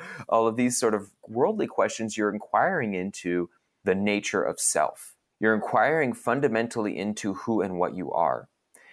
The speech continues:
And it finally was something that my mind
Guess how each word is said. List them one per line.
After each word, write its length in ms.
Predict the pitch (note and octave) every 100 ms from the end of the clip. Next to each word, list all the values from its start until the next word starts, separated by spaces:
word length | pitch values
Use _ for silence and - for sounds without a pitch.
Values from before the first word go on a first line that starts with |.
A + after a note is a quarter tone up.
| - - _
And 580 | A2 A2 G#2 G2+ F#2+ F2+ - _ -
it 180 | A#2 - -
finally 840 | - - - A#2+ C#3+ D3 C3 G#2+ G#2+
was 420 | - F#2+ F#2 -
something 640 | - G#2 G#2+ - G#2+ F#2
that 260 | F#2+ E2+ F#2+
my 260 | F#2 F2
mind 840 | F2 F#2 F#2+ A2 B2 F#2+ D#2+ -